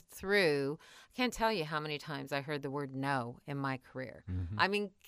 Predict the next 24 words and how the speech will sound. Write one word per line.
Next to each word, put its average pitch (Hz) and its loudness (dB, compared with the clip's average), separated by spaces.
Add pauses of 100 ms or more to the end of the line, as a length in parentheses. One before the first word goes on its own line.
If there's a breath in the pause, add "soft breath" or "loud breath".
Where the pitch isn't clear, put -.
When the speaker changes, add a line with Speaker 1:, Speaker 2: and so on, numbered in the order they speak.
(260)
Speaker 1:
countless 294 0
times. - -10 (340 loud breath)
And, 190 10
and 190 4
it 190 -2
got 202 6
to 208 -4
a 190 -2
point - -4
where 175 2
"no" 202 2
meant 214 0
absolutely 202 0
nothing. 175 -2
All 175 2
"no" 196 2
meant 185 2
to - -4
me 147 0
was 143 -2
find 175 0
a 175 -2
different 170 -4
angle 156 0